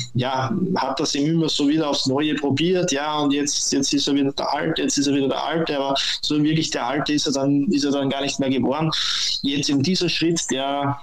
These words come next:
ja, für mich jetzt auch, ähm, nicht ganz überraschend kommt, aber der auch ein bisschen wieder in dieses Bild hineinpasst, wo man eben sagen muss, okay, er, er,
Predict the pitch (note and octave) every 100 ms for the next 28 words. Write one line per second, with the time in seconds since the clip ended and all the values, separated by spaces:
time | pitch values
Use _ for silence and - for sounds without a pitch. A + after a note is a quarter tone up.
0 | - - D#3+ - C3+ C#3+ A#2+ A#2+ B2 -
1 | - - G3 G3 - C#3 C#3+ C#3 C#3+ C3+
2 | C#3+ D3+ - - C#3 C#3 C#3 C#3+ C#3+ -
3 | - - - - - - - - - -
4 | - - C3 B2+ E3 E3 - D#3+ F3 G#3
5 | - F3+ E3 E3 E3 F#3 E3 - E3 F3
6 | E3+ D3+ D3+ D3 D3+ D3 D3+ E3 D#3 F3
7 | E3 E3 D#3 D#3+ D#3 D#3 D3+ D3 - E3+
8 | E3 C#3+ C#3+ E3+ E3 D#3 D#3+ - - -
9 | - - C#3+ D3 D3 C#3+ D3 D#3 D#3+ D3+
10 | D3+ F3+ F3+ - C3 C3 C3+